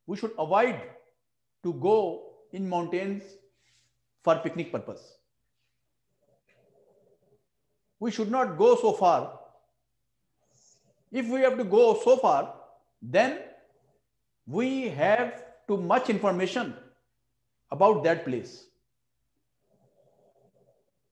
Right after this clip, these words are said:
We should conscious about weather there. We should conscious about time, what time we have to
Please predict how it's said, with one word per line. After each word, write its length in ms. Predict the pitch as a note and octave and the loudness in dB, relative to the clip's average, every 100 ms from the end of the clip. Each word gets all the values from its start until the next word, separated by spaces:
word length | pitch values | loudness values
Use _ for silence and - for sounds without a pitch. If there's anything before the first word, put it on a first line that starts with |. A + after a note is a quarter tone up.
| _ _ _ _ _ | _ _ _ _ _
We 180 | D#3 B3+ | -4 -4
should 300 | A#3+ B3 G#3+ | -2 -6 -6
conscious 480 | G#3 G#3+ - C4 C4 F3 | -4 -4 -2 0 0 0
about 680 | F3 - C4 - - A2 | 0 0 0 -8 -14 -6
weather 540 | A2 E3 F#3+ G#3+ - - - _ _ _ | 4 4 6 2 -2 -14 -20 _ _ _
there. 360 | A2+ F3 F#3+ - - - _ _ _ _ _ _ _ _ _ _ _ _ _ | 2 6 6 4 -10 -14 _ _ _ _ _ _ _ _ _ _ _ _ _
We 120 | D#3 A3 | -4 -2
should 180 | A#3+ | 0
conscious 360 | - G#3+ B3+ A#3+ | 2 2 4 4
about 300 | G#3 A3 - | 6 4 6
time, 340 | G3 G#3+ A#3+ - - - - _ _ - | 6 6 0 -6 -18 -20 -20 _ _ 2
what 260 | F#3+ A3 | 4 6
time 240 | A3+ A#3 G#3 | 4 4 4
we 80 | G#3+ | 4
have 180 | A3 | 4
to 320 | A3+ A#3 C4 | 2 0 -2